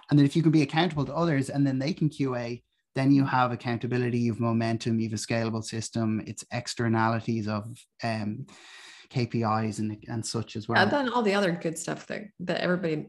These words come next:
Speaker 2: everybody knocks corporate, but I'm like, "Actually, there's some really good things about the corporate environment that you
Speaker 1: Oh,
Speaker 2: can,
Speaker 1: hugely.
Speaker 2: that we can take to the wild, wild west of online entrepreneurship." You
Speaker 1: And
Speaker 2: know?
Speaker 1: I would argue the folks who've spent time in the corporate environment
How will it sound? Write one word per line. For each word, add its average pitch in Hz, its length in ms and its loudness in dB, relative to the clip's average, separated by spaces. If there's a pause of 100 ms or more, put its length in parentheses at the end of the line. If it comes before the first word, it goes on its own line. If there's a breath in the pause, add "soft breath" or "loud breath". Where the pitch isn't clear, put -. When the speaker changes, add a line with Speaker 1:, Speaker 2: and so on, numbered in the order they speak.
Speaker 2:
everybody 285 280 4
knocks 185 380 0
corporate, 175 480 -4
but 196 100 -6
I'm 190 60 -4
like, 196 140 -6
"Actually, 226 260 -6
there's 185 140 -4
some 180 140 -4
really 156 140 -4
good 143 200 -8
things 143 220 -8
about 143 160 -10
the - 80 -10
corporate 147 340 -8
environment 143 480 -6
that - 160 -8
you 151 140 -2
Speaker 1:
Oh, 120 40 -2
Speaker 2:
can, - 220 -10
Speaker 1:
hugely. 131 200 -4
Speaker 2:
that 143 180 -6
we 180 140 -4
can 180 420 -2
take 175 260 -2
to - 80 -12
the 165 80 -6
wild, 156 220 0
wild 151 160 0
west 151 280 -6
of 170 80 -10
online 147 280 -6
entrepreneurship." 147 920 -10
You 165 180 -8
Speaker 1:
And 143 100 4
Speaker 2:
know? 143 80 6
Speaker 1:
I 151 80 4
would 160 160 4
argue 135 240 4
the 117 100 -4
folks 123 320 -4
who've 117 160 -4
spent 117 320 0
time 120 320 2
in 113 80 2
the 113 60 0
corporate 117 400 -2
environment 113 600 0